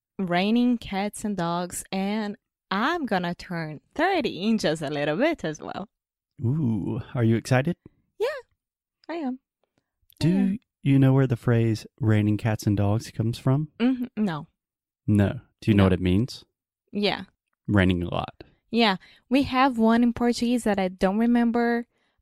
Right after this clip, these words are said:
Speaker 1: but it's like, "Tá chovendo something something and canivetes." N-, I, I,
Speaker 2: <laughs>
Speaker 1: I don't know exactly.
Speaker 2: I believe, I'm not sure if this is a hundred percent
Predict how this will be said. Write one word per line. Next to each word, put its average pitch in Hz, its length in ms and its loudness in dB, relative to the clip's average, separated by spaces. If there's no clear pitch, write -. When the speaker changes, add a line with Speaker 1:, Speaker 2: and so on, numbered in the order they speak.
Speaker 1:
but 208 180 4
it's - 160 -4
like, 190 440 -2
"Tá 208 100 -2
chovendo 220 880 0
something 214 500 -2
something 254 640 -2
and 214 220 0
canivetes." 190 1120 -2
N-, 180 140 -8
I, 139 180 8
I, 147 300 6
Speaker 2:
<laughs> - 0 -
Speaker 1:
I 220 40 0
don't 226 220 0
know 196 220 2
exactly. - 600 -8
Speaker 2:
I 160 100 6
believe, 127 520 6
I'm 117 140 6
not 120 180 2
sure 120 220 4
if 107 120 2
this 110 220 2
is 104 140 -2
a - 140 -2
hundred 120 220 0
percent 110 360 -2